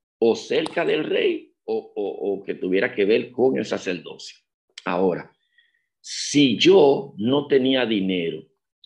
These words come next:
si yo no, no manejaba, eh, recursos económicos, la pregunta es, ¿a dónde iba a parar yo?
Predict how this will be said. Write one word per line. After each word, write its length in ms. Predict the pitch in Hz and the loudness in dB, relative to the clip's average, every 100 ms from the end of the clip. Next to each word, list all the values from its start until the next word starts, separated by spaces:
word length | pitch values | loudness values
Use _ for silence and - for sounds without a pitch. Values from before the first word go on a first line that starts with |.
| - _ | -20 _
si 360 | - - 135 123 | -12 0 0 0
yo 540 | 131 190 156 143 139 - _ | 2 4 6 4 0 -12 _
no, 440 | 123 139 147 143 | -2 0 0 -2
no 160 | 131 139 | -4 -4
manejaba, 1080 | 151 139 135 120 147 147 131 143 123 - _ - | -4 -4 -6 -6 -6 -6 -6 -8 -10 -16 _ -8
eh, 200 | 82 95 | -4 -4
recursos 720 | 113 107 - 143 139 - - | -2 -4 0 0 0 -6 -6
económicos, 840 | 113 - - 107 101 90 82 85 - | -6 -6 -6 -2 -2 -4 -10 -14 -14
la 200 | - 80 | -8 -6
pregunta 640 | - 85 90 123 101 95 | 0 0 2 0 0 -4
es, 460 | 78 78 - - _ _ _ _ _ _ _ _ _ - _ _ _ _ _ _ | -4 -6 -8 -18 _ _ _ _ _ _ _ _ _ -20 _ _ _ _ _ _
¿a 200 | 107 110 | -2 0
dónde 800 | - 135 170 208 185 175 - - | 2 4 4 4 2 0 0 -2
iba 580 | 147 151 - 123 120 - - | -2 -2 0 -2 -4 -10 -10
a 160 | 107 - | -10 -6
parar 480 | 92 101 104 71 - | -4 -2 -2 -4 -4
yo? 360 | 82 76 - | -4 -4 -8